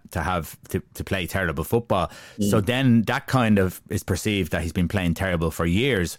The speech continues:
Speaker 2: Mm.
Speaker 1: which he hasn't really been.
Speaker 2: No.
Speaker 1: He may have not been as consistent, like you're saying, as he is now this year, but that's probably an evolution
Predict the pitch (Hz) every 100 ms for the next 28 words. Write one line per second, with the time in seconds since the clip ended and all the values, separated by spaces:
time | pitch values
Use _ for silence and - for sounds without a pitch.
0 | 101 95 92 - 160 - 135 208 202 185
1 | 120 147 160 143 110 98 92 85 - -
2 | - 107 92 120 147 139 127 139 131 120
3 | 104 - 101 151 - 117 104 101 98 87
4 | 123 113 92 87 98 98 101 92 78 139
5 | - 95 90 - - 127 - 160 - 104
6 | 85 85 90 85 92 98 - 85